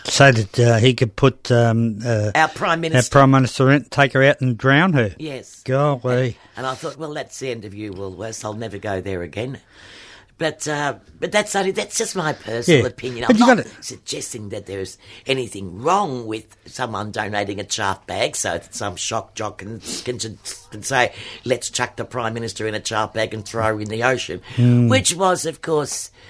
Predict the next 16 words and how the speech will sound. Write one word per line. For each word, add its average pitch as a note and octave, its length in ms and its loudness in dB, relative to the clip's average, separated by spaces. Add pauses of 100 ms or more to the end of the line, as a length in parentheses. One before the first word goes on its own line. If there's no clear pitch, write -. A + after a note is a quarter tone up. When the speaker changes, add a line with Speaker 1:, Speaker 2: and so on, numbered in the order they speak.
(220)
Speaker 2:
a - 80 -2
punishment C3 600 -2
reserved A2+ 500 -4
for G2 320 -2
women B2 400 -4 (1000)
in B2 220 0
Africa. A#2 640 -4
Speaker 1:
In D3+ 100 10
the C#3 100 10
old F3 200 8
days, A#2+ 260 4
wasn't D#3 280 0
it? - 100 -20
Speaker 2:
Yeah, C3 80 -6
it B2+ 80 -8
was B2 160 -14